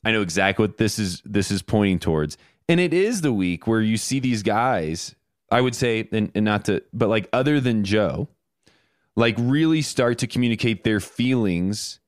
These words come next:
in a strong way towards Michelle.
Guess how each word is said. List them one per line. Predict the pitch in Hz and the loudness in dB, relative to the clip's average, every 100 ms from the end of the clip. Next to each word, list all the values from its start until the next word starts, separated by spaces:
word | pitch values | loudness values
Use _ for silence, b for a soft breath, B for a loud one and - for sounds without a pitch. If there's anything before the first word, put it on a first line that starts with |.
| _ _ _ _ | _ _ _ _
in | 120 | 0
a | 113 | 0
strong | - - 110 117 120 113 107 101 101 104 _ | -2 -2 0 2 2 2 0 -2 -4 -8 _
way | - 98 110 104 | -2 0 2 2
towards | 95 - 113 110 95 | -2 -2 0 0 -2
Michelle. | 90 80 - 139 120 82 87 123 | -2 -4 -2 0 2 0 -2 -6